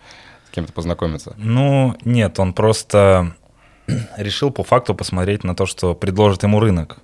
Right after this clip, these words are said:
Speaker 2: То есть он бизнесмен, скорее всего. Он лайкает всех, и те, кто совпали, он уже смотрит, так, вот, ну, это вроде норма, это и напишу, это и не напишу. И, скорее всего, просто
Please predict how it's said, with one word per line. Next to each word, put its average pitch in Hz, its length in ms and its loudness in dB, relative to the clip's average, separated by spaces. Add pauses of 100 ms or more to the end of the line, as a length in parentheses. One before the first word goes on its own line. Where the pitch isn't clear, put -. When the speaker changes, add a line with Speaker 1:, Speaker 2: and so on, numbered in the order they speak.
(280)
Speaker 2:
То 87 80 -10
есть 85 160 -8
он 85 160 -4
бизнесмен, 101 540 0
скорее 78 280 -12
всего. - 240 -16 (420)
Он 117 180 6
лайкает 123 360 4
всех, - 460 2
и 107 40 -2
те, 120 200 0
кто 120 160 2
совпали, 135 420 4
он 98 140 4
уже 92 100 -2
смотрит, 123 540 -4 (100)
так, 90 300 -8 (140)
вот, 82 140 -20 (280)
ну, 120 160 -2
это 90 140 -6
вроде 95 240 -2
норма, 110 340 -2
это 92 100 -8
и 90 40 -4
напишу, 87 440 -8
это 82 240 -10
и 85 100 -8
не 85 140 -8
напишу. 87 320 -8
И, 104 40 -4
скорее 98 280 -2
всего, 95 220 -4
просто 95 500 -2